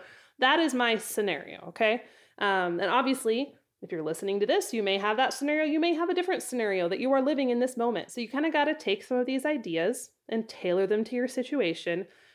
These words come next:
But here's my encouragement for you in that. There is always something you can do.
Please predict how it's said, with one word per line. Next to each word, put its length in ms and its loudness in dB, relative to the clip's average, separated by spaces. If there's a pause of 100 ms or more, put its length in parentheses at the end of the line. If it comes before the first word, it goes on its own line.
But 100 0
here's 280 2
my 300 2 (240)
encouragement 880 0
for 140 -6
you 180 -2
in 120 -2
that. 380 -6 (640)
There 200 6
is 180 2 (140)
always 640 4 (140)
something 500 -2
you 120 -2
can 240 -8
do. 260 -4